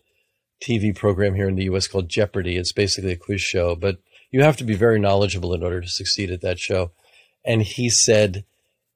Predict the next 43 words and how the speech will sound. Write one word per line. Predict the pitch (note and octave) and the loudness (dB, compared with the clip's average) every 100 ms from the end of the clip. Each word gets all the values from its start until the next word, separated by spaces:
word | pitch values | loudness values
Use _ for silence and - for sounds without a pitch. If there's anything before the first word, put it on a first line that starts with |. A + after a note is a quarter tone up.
| _ | _
"I | A2 A2 A2+ | 0 2 2
listen | G2+ A2 - G#2 G2 | 2 2 2 0 -2
to | G#2 | -4
everybody | - F#2+ F2+ E2+ G2 F2+ F2+ F2+ _ - - | -4 -4 -4 -2 0 0 -4 -8 _ -20 -4
without | G#2 G2 - G2+ G2 F#2+ _ _ - | -4 -4 -4 0 0 -2 _ _ -18
a | |
filter." | F#2+ - G2 - F2+ E2+ F2 _ | -14 -4 -4 -4 -8 -8 -10 _
He, | - G#2+ G2 - - | -10 -6 -6 -10 -8
he, | G#2 G#2+ | -6 -6
if | A2 | -2
somebody | - C3 A#2 G2+ | 2 2 2 0
says | - G2+ | 0 0
something | - G2 F#2 F#2 | 0 -2 -4 -6
that's | F2+ G2 | -6 -8
important | - G2+ G2+ | -4 -6 -4
enough | F#2 F2+ | -6 -6
for | F2+ | -8
them | F2+ F2+ | -10 -6
to | |
say, | F#2+ - F#2 F2 - _ - _ | -4 -2 0 -2 -6 _ -20 _
he | - | -6
wants | G2+ G2 F#2+ - | -2 0 0 -2
to | |
listen. | F#2 G2 - F2+ | 0 0 0 -2
He | F2+ | -6
doesn't | F#2+ F#2+ G2+ - | -6 -6 -8 -6
listen | G#2+ - F#2 | -4 -2 -4
for | F#2+ | -8
the | F2+ | -8
purpose | G2 F#2+ F#2+ | -8 -6 -8
of | F#2 | -8
dismissing | G2+ - G#2+ A2 A2+ G#2 _ _ _ _ - | -6 -6 -2 -2 -2 -4 _ _ _ _ -6
or | G2+ F#2+ | -2 0
looking | G#2 G2+ | 0 -2
for | F#2+ G2+ | -4 -6
a | |
time | F#2 F#2+ F#2+ | -4 -4 -4
to | F#2+ | -4
interrupt. | G2 F2 F2+ F2 - - | -4 -2 -4 -6 -12 -10
And | G2+ | -4
I | F#2+ | -4
think | - G#2+ | -2 -4
that's | - F#2+ - - | 0 -2 2 2